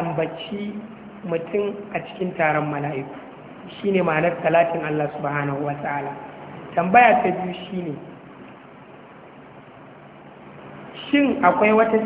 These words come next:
siga guda ɗaya ta salati ga Annabi wacce ya wajaba ka yi ta? In ba ka yi ta ba, zai zama ba ka yi wa Annabi salati ba,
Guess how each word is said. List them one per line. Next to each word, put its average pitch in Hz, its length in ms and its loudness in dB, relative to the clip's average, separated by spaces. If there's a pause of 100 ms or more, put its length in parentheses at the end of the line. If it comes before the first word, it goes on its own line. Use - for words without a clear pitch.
(100)
siga 202 360 4
guda 170 420 4
ɗaya 185 240 8 (800)
ta 208 60 -4 (100)
salati 180 520 2 (320)
ga 170 160 -4
Annabi 175 320 -4
wacce 180 320 -2
ya 180 100 6
wajaba 165 380 2
ka 151 120 -4
yi 156 260 -2
ta? 165 100 0 (880)
In 240 180 4
ba 226 160 8
ka - 60 4
yi 208 240 4
ta 180 80 6
ba, 175 160 4
zai 180 160 0
zama 175 200 2
ba 165 120 -2
ka 151 140 -6
yi 151 60 2
wa 151 120 0
Annabi 165 280 -2 (100)
salati 151 380 -2
ba, 151 120 -4